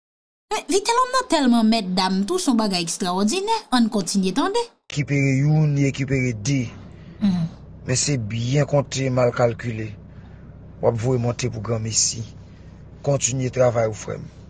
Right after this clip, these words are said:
Speaker 2: M apresye ou, konesans ou, eksperyans ou, m ankouraje ou. E m konprann li trè fò ou mal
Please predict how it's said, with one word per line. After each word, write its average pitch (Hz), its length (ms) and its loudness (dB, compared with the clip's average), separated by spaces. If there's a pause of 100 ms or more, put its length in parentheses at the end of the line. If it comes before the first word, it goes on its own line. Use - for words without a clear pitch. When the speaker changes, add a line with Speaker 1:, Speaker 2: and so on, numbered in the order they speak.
(500)
Speaker 2:
M 120 100 2
apresye 120 480 0
ou, 110 160 -8 (640)
konesans 120 640 -2
ou, - 80 -12 (460)
eksperyans 127 680 0
ou, - 80 -12 (1080)
m 120 100 2
ankouraje 117 560 0
ou. 117 80 -8 (1300)
E 185 240 6 (420)
m 151 80 -2
konprann 151 320 2
li 135 80 -2
trè 139 240 2
fò 131 220 2
ou 117 80 0
mal 120 300 4